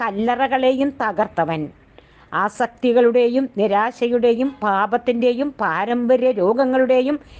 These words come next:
ശാപങ്ങളുടെയും ചങ്ങലകൾ പൊട്ടിച്ചവൻ.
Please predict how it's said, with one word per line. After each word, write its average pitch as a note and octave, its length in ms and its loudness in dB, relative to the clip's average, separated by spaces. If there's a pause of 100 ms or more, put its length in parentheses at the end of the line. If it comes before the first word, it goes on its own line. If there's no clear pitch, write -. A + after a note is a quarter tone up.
(200)
ശാപങ്ങളുടെയും C4 1120 -2
ചങ്ങലകൾ G#3 640 -2 (160)
പൊട്ടിച്ചവൻ. G3+ 680 -2